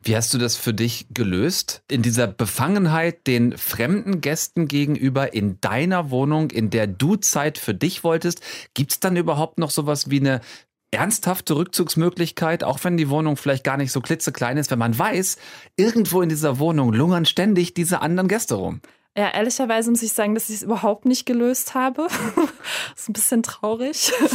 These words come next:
Speaker 2: <laughs> Und es war auch so, das, was du gerade sagst mit den Rückzugsmöglichkeiten, also die Situation war auch so, dass ich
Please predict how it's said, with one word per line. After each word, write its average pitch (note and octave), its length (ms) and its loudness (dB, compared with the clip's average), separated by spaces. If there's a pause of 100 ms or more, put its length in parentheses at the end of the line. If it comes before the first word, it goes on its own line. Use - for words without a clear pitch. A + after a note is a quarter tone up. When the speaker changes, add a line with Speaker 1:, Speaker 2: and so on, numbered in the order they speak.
(220)
Speaker 2:
<laughs> - 400 -10
Und A#3+ 120 6
es A#3 140 2
war C4 260 2
auch A#3+ 100 -4
so, D4 420 4
das, A#3+ 200 0
was A#3+ 120 -2
du - 80 -4
gerade A3+ 240 0
sagst A#3+ 260 -4
mit A3+ 80 2
den G#3 100 2
Rückzugsmöglichkeiten, A3 1400 0
also A3 280 0
die G#3+ 160 0
Situation A3+ 560 0
war A#3+ 140 2
auch G#3+ 80 -4
so, B3+ 300 0
dass - 240 -2
ich - 320 -4